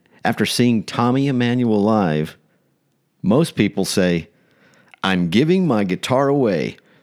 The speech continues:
There is no way I'll ever play like that." But folks, you will be inspired.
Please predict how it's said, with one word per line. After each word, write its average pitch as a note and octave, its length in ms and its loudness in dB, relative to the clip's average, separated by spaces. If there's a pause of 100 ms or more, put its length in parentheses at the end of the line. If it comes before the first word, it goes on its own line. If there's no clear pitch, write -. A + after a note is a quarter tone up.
There D#3 180 0
is D#2+ 180 -2
no A2+ 320 0
way F2 480 -2 (300)
I'll D#2+ 260 -4
ever E2 340 0
play F#2+ 320 -2
like E2+ 300 0
that." D2 380 -4 (560)
But F#2+ 180 0
folks, A2+ 460 -2 (340)
you A#2+ 300 2
will A#2+ 280 2
be G#2 200 -2
inspired. E2 720 -2